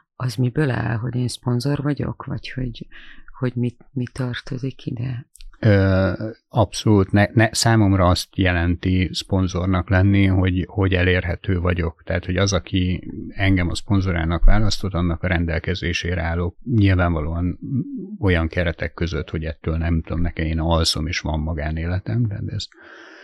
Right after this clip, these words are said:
Speaker 2: így, de hogy, ö, és, és, ö, én azt tartom előremutatónak, hogy egy rendszeres időpontban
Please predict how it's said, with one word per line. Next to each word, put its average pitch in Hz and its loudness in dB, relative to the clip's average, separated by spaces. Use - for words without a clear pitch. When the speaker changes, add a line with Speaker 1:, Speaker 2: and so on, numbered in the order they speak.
Speaker 2:
így, 135 4
de 113 4
hogy, 90 4
ö, 95 4
és, - 0
és, 95 2
ö, 92 2
én 98 4
azt - -4
tartom 92 -2
előremutatónak, 110 2
hogy 85 -4
egy 85 -2
rendszeres 82 -2
időpontban 87 -2